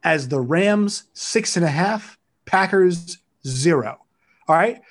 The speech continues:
So if the Rams were to score a touchdown, it is now thirteen point, you know, the kick extra point,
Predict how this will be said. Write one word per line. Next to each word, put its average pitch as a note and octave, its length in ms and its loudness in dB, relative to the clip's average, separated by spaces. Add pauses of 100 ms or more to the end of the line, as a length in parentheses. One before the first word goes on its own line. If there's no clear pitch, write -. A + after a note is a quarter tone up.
(160)
So G3 160 2
if E3+ 80 0
the E3+ 100 2
Rams A3+ 220 4
were A3 60 2
to G#3 40 2
score G#3+ 160 2
a G3 40 4
touchdown, A#3 520 -2
it F3 60 2
is D3+ 100 -2
now D#3 160 0
thirteen A3+ 400 -2
point, G3 300 -6
you E3+ 60 -4
know, D#3 120 -2
the D#3 140 -12
kick - 160 -14
extra G3+ 220 -8
point, A3 240 -8